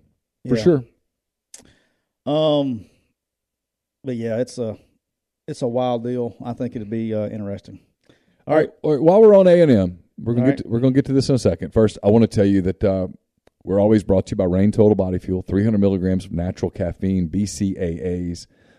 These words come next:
Speaker 1: electrolytes, zero sugar. It's got what you need to push the limits and achieve your goals.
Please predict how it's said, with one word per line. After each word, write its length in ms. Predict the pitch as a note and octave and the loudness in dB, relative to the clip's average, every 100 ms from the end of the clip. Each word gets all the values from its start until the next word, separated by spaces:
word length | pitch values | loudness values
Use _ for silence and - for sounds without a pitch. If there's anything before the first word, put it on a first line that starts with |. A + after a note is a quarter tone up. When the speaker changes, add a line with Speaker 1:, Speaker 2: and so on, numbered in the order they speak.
| - | -14
Speaker 1:
electrolytes, 760 | D#2 G2 - F#2+ F2 F2+ F2 - E2 | -6 -4 -2 -4 -2 -6 -8 -16 -12
zero 400 | F2 G#2 G2+ F#2+ | -4 0 0 0
sugar. 400 | - F#2+ F2+ F#2 _ _ _ _ _ _ _ _ - | -4 -6 -6 -10 _ _ _ _ _ _ _ _ -20
It's 100 | - | -10
got 160 | F#2+ E2+ | -8 -8
what 180 | E2+ | -10
you 60 | F2+ | -6
need 120 | F2 | -6
to 60 | - | -4
push 240 | G2+ G2 | -2 -2
the 100 | - | -4
limits 320 | F2 F2+ F2+ | -2 -2 -4
and 80 | D#2+ | -8
achieve 360 | D2+ - G#2 E2+ | -12 -4 -2 -2
your 100 | D#2 | -8
goals. 580 | C2+ G#2 A2+ A2+ B2 | -2 2 2 2 -4